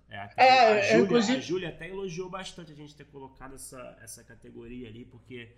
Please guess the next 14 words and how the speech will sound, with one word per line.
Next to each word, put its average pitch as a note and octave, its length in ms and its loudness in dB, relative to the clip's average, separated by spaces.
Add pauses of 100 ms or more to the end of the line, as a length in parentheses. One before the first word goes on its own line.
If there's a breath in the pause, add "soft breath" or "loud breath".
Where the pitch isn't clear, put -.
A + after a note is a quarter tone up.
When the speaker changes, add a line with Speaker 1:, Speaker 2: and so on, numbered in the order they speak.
(460)
Speaker 1:
e, A2 320 -14
isso C3 200 -14
fez C#3 280 -14
muito C#3 340 -14
com E3+ 120 -18
que D#3+ 120 -18
os D3+ 160 -16
autores C#3+ 500 -16
realmente C#3 440 -14
pensassem, D3 920 -14
assim, B2 540 -16
talvez C3+ 340 -6
Speaker 2:
É. B2 40 -8
Speaker 1:
até E3 540 -14